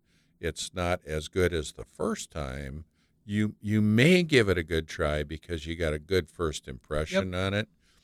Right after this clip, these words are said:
Speaker 1: and this was the exception, that was the rule. Two in a row, and it,
Speaker 2: Comes the
Speaker 1: uh,
Speaker 2: rule.
Speaker 1: uh, and you're done.
Speaker 2: <laughs> Right.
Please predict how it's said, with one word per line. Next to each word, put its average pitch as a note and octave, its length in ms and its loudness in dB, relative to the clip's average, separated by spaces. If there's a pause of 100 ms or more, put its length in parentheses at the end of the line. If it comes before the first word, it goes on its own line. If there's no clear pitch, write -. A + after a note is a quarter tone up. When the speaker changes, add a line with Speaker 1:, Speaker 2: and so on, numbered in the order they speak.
(320)
Speaker 1:
and E2+ 240 -2
this G2 280 4
was D#2+ 220 -2
the D#2 160 -4
exception, D#2 800 -4
that D#2 260 -2
was D2+ 260 -10
the D2+ 140 -12
rule. F2+ 460 2 (720)
Two D#3 280 4
in A2 80 6
a F2+ 80 2
row, D#2 600 2 (160)
and E2 520 -4
it, E2 200 -6
Speaker 2:
Comes G2+ 180 -14
the D#2 260 0
Speaker 1:
uh, - 40 -4
Speaker 2:
rule. G2+ 200 -8 (220)
Speaker 1:
uh, F2 120 0 (100)
and E2+ 180 -2
you're E2 140 -6
done. D2 400 -6
Speaker 2:
<laughs> - 40 -20
Right. C#3 180 0